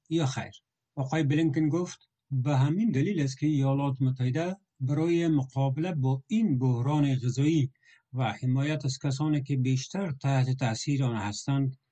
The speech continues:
تلاش کرده است و حمایت از کسانی که بیشتر تحت تأثیر آن هستند تلاش کرده است.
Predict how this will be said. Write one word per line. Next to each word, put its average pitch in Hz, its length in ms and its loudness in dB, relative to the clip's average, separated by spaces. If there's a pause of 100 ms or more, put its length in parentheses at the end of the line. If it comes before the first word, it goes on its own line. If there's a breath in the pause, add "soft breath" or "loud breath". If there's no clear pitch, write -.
(160)
تلاش 147 360 -2
کرده 127 220 -2
است 113 380 -4 (200)
و 127 140 0 (100)
حمایت 143 520 -4
از 131 140 -2
کسانی 151 440 0
که 147 180 0
بیشتر 127 800 -2 (500 soft breath)
تحت 139 360 -2
تأثیر 139 640 -2
آن 117 120 0
هستند 131 600 -4 (140)
تلاش 123 360 -4
کرده 113 220 -2
است. 101 360 -6